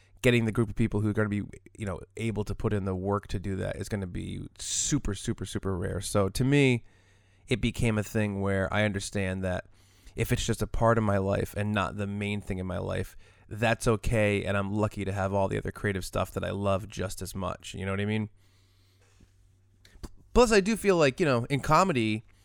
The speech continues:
in something like comedy or film, you can do your own thing, and, uh, if it's good, I think that it's good, and that's kind of how people react.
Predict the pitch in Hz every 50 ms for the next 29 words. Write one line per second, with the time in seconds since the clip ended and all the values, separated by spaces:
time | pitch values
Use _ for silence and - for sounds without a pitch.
0 | - - - - - - - 139 202 190 202 185 156 120 - - 135 123 131 139
1 | 143 143 143 147 139 - _ _ _ _ - - - _ _ _ _ _ - _
2 | _ - - - 120 113 107 - - - 135 135 139 139 139 135 131 - 151 139
3 | 127 143 180 196 190 165 151 143 127 113 - - - 120 127 147 170 175 170 -
4 | - - - - - - - - 131 127 123 120 120 117 117 117 117 117 110 110
5 | 110 107 107 113 113 117 - - - - - - 165 165 165 165 156 - - 117
6 | 117 - 127 123 117 - 113 73 92 107 - - - 135 131 131 131 - - 117
7 | 113 113 113 113 - - - 127 117 107 113 107 104 - 120 117 110 107 101 104
8 | 107 110 110 107 104 101 - - -